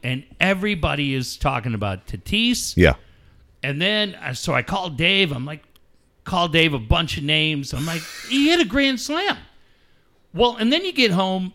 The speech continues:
Speaker 1: and you find out what has really happened. And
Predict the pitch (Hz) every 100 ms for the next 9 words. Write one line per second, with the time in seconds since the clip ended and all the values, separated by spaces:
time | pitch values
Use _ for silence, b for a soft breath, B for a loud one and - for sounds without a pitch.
0 | _ 170 170 170 - 190 180 165 147 135
1 | 160 165 147 156 135 120 147 156 151 131
2 | 113 80 - 85 - _ _ - 170 160
3 | 151